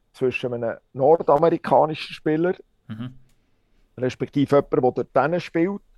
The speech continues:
Speaker 1: und einem, der in Europa spielt. In Nordamerika ist das noch überhaupt kein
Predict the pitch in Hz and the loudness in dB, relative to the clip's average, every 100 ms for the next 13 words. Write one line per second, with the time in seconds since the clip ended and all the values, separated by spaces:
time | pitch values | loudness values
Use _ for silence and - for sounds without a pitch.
0 | - _ _ _ _ 139 131 151 147 127 | -20 _ _ _ _ 0 2 2 2 0
1 | 117 113 117 123 127 - 127 - 98 90 | -2 -4 -4 -4 -6 -8 -8 -8 -12 -12
2 | - 131 147 202 - 165 160 160 - 135 | -12 -2 2 2 2 2 0 -2 -8 -4
3 | 131 139 - _ _ _ - - 139 143 | -2 -4 -8 _ _ _ -18 -8 -2 2
4 | 143 127 110 127 - 139 | 2 2 0 -2 -2 -6